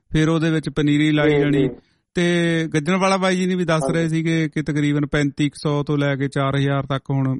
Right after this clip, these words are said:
Speaker 1: ਬਿਜਾਈ ਜਿਹੜੀ ਹੋ ਗਈ ਹੈ ਝੋਨੇ ਦੀ, ਤਾਂ ਉਹ ਕਾਫੀ ਕਾਸਟ ਆ
Speaker 2: ਹਾਂਜੀ।
Speaker 1: ਜਾਂਦੀ ਆ, ਛੇ ਸੱਤ ਹਜ਼ਾਰ ਤੱਕ ਸ਼ਾਇਦ ਪਹੁੰਚ ਜਾਂਦੀ ਹੋਵੇ। ਤੇ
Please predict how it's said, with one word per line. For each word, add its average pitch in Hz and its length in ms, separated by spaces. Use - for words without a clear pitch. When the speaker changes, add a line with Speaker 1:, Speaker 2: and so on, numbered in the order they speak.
Speaker 1:
ਬਿਜਾਈ 123 440
ਜਿਹੜੀ 131 240
ਹੋ 123 180
ਗਈ 113 180
ਹੈ 113 60
ਝੋਨੇ 117 360
ਦੀ, 120 140
ਤਾਂ 143 160
ਉਹ 196 100
ਕਾਫੀ 220 320
ਕਾਸਟ 202 320
ਆ 185 40
Speaker 2:
ਹਾਂਜੀ। 123 140
Speaker 1:
ਜਾਂਦੀ 104 280
ਆ, 101 120
ਛੇ 165 200
ਸੱਤ 165 260
ਹਜ਼ਾਰ 160 240
ਤੱਕ 151 260
ਸ਼ਾਇਦ 139 220
ਪਹੁੰਚ 143 280
ਜਾਂਦੀ 143 260
ਹੋਵੇ। 131 220
ਤੇ 196 100